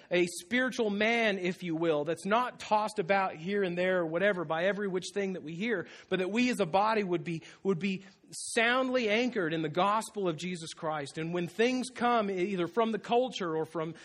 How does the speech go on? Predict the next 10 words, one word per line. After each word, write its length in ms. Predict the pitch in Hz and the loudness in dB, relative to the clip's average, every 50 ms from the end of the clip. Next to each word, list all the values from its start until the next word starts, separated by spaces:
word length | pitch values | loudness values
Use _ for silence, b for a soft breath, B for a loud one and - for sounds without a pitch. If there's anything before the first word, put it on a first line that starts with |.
| B B | B B
Satan 580 | - - - 247 247 269 247 208 196 160 147 | -12 -2 2 2 2 2 -2 -6 -4 -4 -4
or, 280 | 156 160 175 180 180 160 B B B - | 0 0 2 2 2 0 B B B -2
or 100 | 185 190 | -2 -2
from 260 | - - 196 190 190 | 0 0 0 0 2
wherever, 480 | 190 202 202 202 208 233 262 240 190 | 4 4 4 4 4 2 2 2 0
that 200 | 175 170 165 165 | -2 -2 -2 -2
we 140 | 175 240 269 | 0 0 0
won't 280 | 285 262 247 247 208 190 | 2 2 0 0 0 -2
be 280 | 180 233 226 220 - B B B B _ _ _ | -4 -2 -2 -4 -4 B B B B _ _ _
uh, 20 | 160 | -20